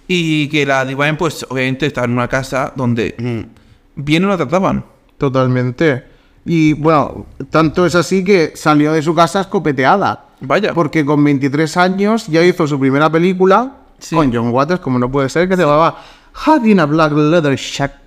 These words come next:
Speaker 2: Jacket.
Speaker 1: Sí, que
Speaker 2: No
Speaker 1: esa
Speaker 2: sé cómo se traduciría en España esa película.
Speaker 1: Eh, Hag es una
Speaker 2: Metida en una, eh,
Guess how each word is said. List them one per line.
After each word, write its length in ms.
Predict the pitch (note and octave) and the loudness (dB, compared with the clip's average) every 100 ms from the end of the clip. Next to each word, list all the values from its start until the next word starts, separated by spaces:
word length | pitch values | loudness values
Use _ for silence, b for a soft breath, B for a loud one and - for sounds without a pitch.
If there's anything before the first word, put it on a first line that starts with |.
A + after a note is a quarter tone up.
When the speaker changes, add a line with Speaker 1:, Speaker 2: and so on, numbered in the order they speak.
| D#3 | 0
Speaker 2:
Jacket. 360 | C3+ D3 - A#3+ B B _ | 2 2 2 -2 B B _
Speaker 1:
Sí, 400 | - D#3 D3 D3 | -8 -4 -4 -4
que 220 | - D#3+ D#3+ | -2 -2 0
Speaker 2:
No 80 | G3 | 0
Speaker 1:
esa 240 | F3 D3+ | 2 0
Speaker 2:
sé 80 | A#3 | 2
cómo 160 | F3+ D3+ | 2 2
se 100 | D3 | 2
traduciría 520 | C#3 C3+ A#2+ C3 C#3+ | 2 0 0 2 2
en 80 | B2+ | 0
España 320 | - C3 C3 | -2 -2 0
esa 140 | A#2+ | -2
película. 560 | A#2 A#2 E3+ C#3 G#2+ A2+ - _ | -2 -2 -2 -2 -2 -4 -14 _
Speaker 1:
Eh, 280 | E3 D3+ C#3 B2 | -2 -2 -4 -4
Hag 260 | D#3 F3 F#3+ | -2 0 0
es 180 | D#3 F3 | -2 -2
una 400 | D#3+ D3 C#3 B2+ | -4 -2 -2 0
Speaker 2:
Metida 440 | D#3+ D#3 E3+ F3 | 0 2 2 4
en 60 | E3 | 2
una, 920 | E3 D#3 D3+ D3 D3 C#3+ C#3 C#3 C3+ - _ _ _ - | 2 2 2 2 0 -2 -2 -4 -6 -12 _ _ _ -4
eh, 420 | C#3 C3+ C3+ | 0 0 0